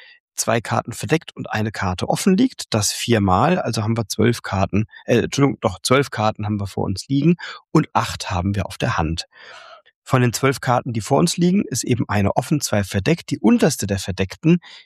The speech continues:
die bleibt auch verdeckt. Die dürfen wir auch nicht, äh, aufdecken später. Ähm, wenn wir die oberste Karte von unserem Stapel losgeworden sind, und ich erkläre dir gleich, wie das geht, dann dürfen wir die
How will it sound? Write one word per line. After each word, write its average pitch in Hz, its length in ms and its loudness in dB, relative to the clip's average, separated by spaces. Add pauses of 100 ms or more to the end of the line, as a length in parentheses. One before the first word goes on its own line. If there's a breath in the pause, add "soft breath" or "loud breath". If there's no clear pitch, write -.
(120)
die - 60 -4
bleibt 120 420 0
auch - 120 -6
verdeckt. - 360 -6
Die 110 80 -6
dürfen 117 300 -2
wir - 140 0
auch - 180 -2
nicht, 110 380 0
äh, 104 160 2
aufdecken 190 640 2
später. 190 520 0 (760 loud breath)
Ähm, 131 560 2 (140)
wenn 123 220 4
wir 120 180 2
die 113 120 -4
oberste - 380 -2
Karte 117 240 0
von 123 140 -4
unserem 120 220 2
Stapel 107 320 -2
losgeworden 143 720 0
sind, 143 140 -2
und 123 120 0
ich 104 100 -8
erkläre - 240 -2
dir 95 80 2
gleich, 90 300 0
wie - 40 -6
das - 180 -6
geht, 127 240 4 (520 loud breath)
dann 120 280 2 (100)
dürfen 113 260 0
wir 107 60 2
die 107 300 2